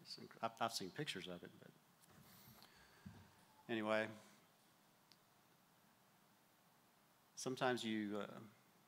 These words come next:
you don't get the shot. You just gotta have to live with it. <laughs> The spider, okay. So we, we've just taken off on the Devil's River. It's early in the morning, we're just pushed off.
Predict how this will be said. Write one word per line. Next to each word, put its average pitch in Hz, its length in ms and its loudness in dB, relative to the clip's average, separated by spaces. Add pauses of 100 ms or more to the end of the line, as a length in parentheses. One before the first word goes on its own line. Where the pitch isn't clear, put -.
(140)
you 110 100 -2
don't 104 160 2
get 104 140 0
the 98 80 -4
shot. - 380 0 (460)
You 107 60 -14
just - 140 -6
gotta 107 140 -2
have 101 120 -2
to 98 80 -8
live 95 260 -4
with 95 140 -4
it. - 340 4 (400)
<laughs> - 80 2 (1900)
The 117 80 4
spider, 104 420 12 (300)
okay. 117 220 8 (1800)
So 123 240 12
we, 120 140 10 (100)
we've 117 240 4
just 156 180 12
taken 165 280 12
off 139 180 12
on 139 60 10
the 127 80 10
Devil's 113 320 12
River. 104 320 6 (180)
It's - 260 -2
early 151 220 12
in 160 80 12
the 151 60 12
morning, 117 420 10
we're 104 60 0 (680)
just - 280 10 (580)
pushed - 260 10
off. 98 260 12